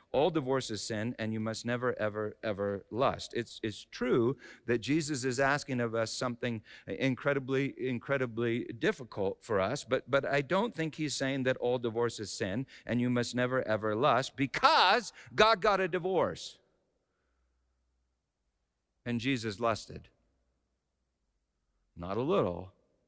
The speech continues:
but a lot. Luke twenty-two, verse fourteen. When the hour had come, he sat down, and the twelve apostles with him. Twelve apostles is important, like the twelve tribes of, of Israel.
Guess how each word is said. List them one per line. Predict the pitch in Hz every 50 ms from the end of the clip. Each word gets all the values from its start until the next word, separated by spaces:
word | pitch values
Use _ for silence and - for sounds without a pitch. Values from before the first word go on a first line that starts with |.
| _ _ _ _ _ _ _ _ - -
but | 87 87 87 - - _
a | - 101
lot. | 92 87 90 85 82 - - _ _ - - _ _ _ _ _ _ _ _ _ _ _ _ _ _ _ _ _ _ _ _ _ _ _ _ -
Luke | 117 120 117
twenty-two, | - - 131 127 123 117 - 131 120
verse | 107 110 113 107 -
fourteen. | - - 120 110 104 - - 110 95 82 80 78 - _ _ _ _ _ _ _ _ _ _ - - - _
When | - - 120 127
the | 127 127 -
hour | 131 135 151 170 185 175
had | 160 160 151 -
come, | - 117 110 107
he | 113 120
sat | 110 - - 127 131 135 -
down, | - 117 104 98 98 107 117 120 -
and | - 101 98
the |
twelve | 95 - - 135 135 135
apostles | 135 131 - 127 120 117 113 - 120 117 101 98
with | 110 123 113 -
him. | 90 85
Twelve | - - - 139 139 156 170 156 139 - - - - _ _ -
apostles | 113 - - 143 151 170 180 - - 107 101 98
is | 110 107 101
important, | 117 113 104 139 170 185 147 98 101 101
like | 101 107 98
the | - 107
twelve | - - 123 123 123 131 127 110
tribes | - - - - 123 120 117 110 110 110
of, | 107 107 104 104
of | - 113 104 117
Israel. | 151 170 143 95 95 92 92 92